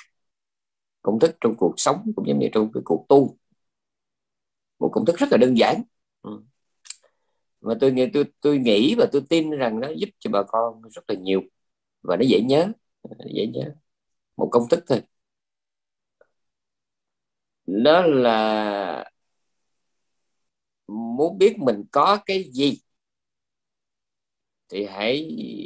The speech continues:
nhìn xem coi mình không có cái gì. Mà muốn biết mình không có cái gì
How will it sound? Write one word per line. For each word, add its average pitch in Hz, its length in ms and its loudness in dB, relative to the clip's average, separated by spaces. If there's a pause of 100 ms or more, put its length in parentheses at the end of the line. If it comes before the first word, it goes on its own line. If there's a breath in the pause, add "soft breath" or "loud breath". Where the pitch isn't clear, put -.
(960)
nhìn 113 400 0
xem 131 340 2
coi 123 120 2
mình 117 220 -2
không 117 200 0
có 127 240 0
cái 127 140 -2
gì. 90 140 -6 (1600 soft breath)
Mà 104 220 0
muốn 127 160 2
biết 185 180 2
mình 101 180 0
không 127 220 0
có 147 160 2
cái 156 200 -2
gì 110 280 -2